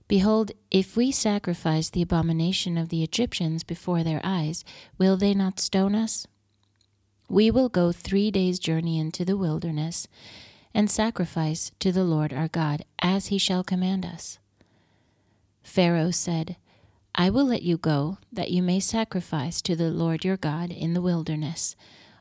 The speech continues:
Only you shall not go very far away. Plead for me." Moshe said, "Behold, I am going out from you.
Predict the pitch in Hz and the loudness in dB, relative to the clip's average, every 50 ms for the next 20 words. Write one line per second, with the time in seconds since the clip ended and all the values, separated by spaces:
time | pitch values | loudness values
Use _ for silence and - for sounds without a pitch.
0 | _ - 190 185 196 196 190 185 180 175 - - 175 175 - - 185 170 170 170 | _ 0 0 2 2 4 2 2 0 0 0 -2 -2 0 0 0 0 0 0 0
1 | 170 170 185 - - - 202 202 196 196 196 196 202 202 - - 175 156 147 160 | -2 -2 -2 -4 -2 0 0 0 2 0 0 2 0 -2 -2 -2 0 0 2 2
2 | 170 175 165 - - 170 170 - _ _ _ _ _ _ _ - - - 214 233 | 0 0 -2 -4 -6 -10 -14 -16 _ _ _ _ _ _ _ -8 -6 0 2 2
3 | 220 196 - - - - 143 151 151 175 202 175 170 _ _ _ _ _ _ _ | 2 2 0 -4 -8 -6 -6 -6 -6 -8 -10 -12 -14 _ _ _ _ _ _ _
4 | _ _ _ _ _ _ _ _ - 180 180 180 175 - - 170 175 - - 170 | _ _ _ _ _ _ _ _ -4 -2 0 0 0 0 0 0 -2 -2 -2 -2
5 | 160 165 170 175 - _ - - - - - - - _ _ _ _ _ _ _ | -2 -2 -4 -6 -8 _ -20 -20 -20 -20 -20 -20 -20 _ _ _ _ _ _ _
6 | _ _ _ - 190 190 175 175 180 180 190 202 196 - - - 180 180 185 196 | _ _ _ 2 2 4 4 6 4 4 4 2 0 -4 -4 0 2 2 2 2
7 | 208 196 190 190 202 214 202 170 156 143 - - - - 185 180 175 180 190 202 | 2 2 2 2 2 0 0 -2 -4 -4 -6 -8 -6 -4 -2 0 0 0 0 0
8 | 214 | -2